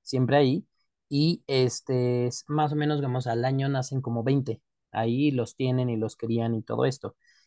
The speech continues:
En dos mil nueve, el Museo del Perro San Bernardo fue inaugurado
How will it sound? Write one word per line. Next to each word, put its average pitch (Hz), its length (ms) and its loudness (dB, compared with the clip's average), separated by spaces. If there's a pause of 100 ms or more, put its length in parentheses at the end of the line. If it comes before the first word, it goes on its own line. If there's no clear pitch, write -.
(220)
En 147 200 8
dos 147 220 8
mil 196 220 8
nueve, 180 400 6 (100)
el 139 180 2
Museo 139 420 2
del 180 180 0
Perro 156 440 2
San 117 300 -6
Bernardo 135 580 2 (200)
fue 135 160 -4
inaugurado 139 680 0